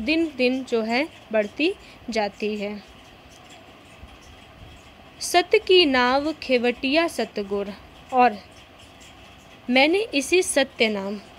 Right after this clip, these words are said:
सत की नाव, सच्चाई की नाव, मतलब ईश्वर के नाम जो है वही सच्चा है, और उस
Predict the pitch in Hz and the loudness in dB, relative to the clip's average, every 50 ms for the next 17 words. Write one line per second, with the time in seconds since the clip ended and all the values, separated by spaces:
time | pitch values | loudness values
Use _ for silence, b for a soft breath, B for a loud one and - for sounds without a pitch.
0 | - - - - - - - - - 277 285 - - - 302 - - 240 226 214 | -20 -20 -20 -20 -16 -14 -10 -4 -2 -2 -2 -2 -6 -10 -10 -6 -4 -2 -2 -2
1 | 196 185 190 190 185 - - - - - - 262 254 254 - - - 254 220 214 | -2 -6 -6 -10 -12 -14 -16 -18 -8 -2 -2 -2 -2 -4 -8 -4 -2 0 2 2
2 | 220 220 208 - 196 185 180 185 190 208 B B B B B B B 247 247 269 | 0 0 -2 -8 -10 -10 -10 -12 -14 -16 B B B B B B B -4 -2 -2
3 | 294 - - - - - - - - 277 294 294 - - 381 370 330 294 - 247 | -4 -4 -8 -18 -20 -20 -20 -12 0 2 2 2 4 2 2 2 2 2 0 0
4 | 220 220 214 208 214 220 226 214 226 220 226 240 254 247 240 254 262 285 285 - | 0 0 -2 -4 -4 -4 -4 -4 -4 -4 -2 -2 -2 -2 0 2 2 2 2 0
5 | 262 226 - - - 240 233 220 220 226 233 294 302 B B B B B - 247 | -4 -6 -6 -2 0 0 0 2 2 0 0 0 -2 B B B B B 0 0
6 | - 262 247 - - - - - 349 339 - - | 0 0 0 -4 -10 -14 -4 -2 -2 -2 -2 -6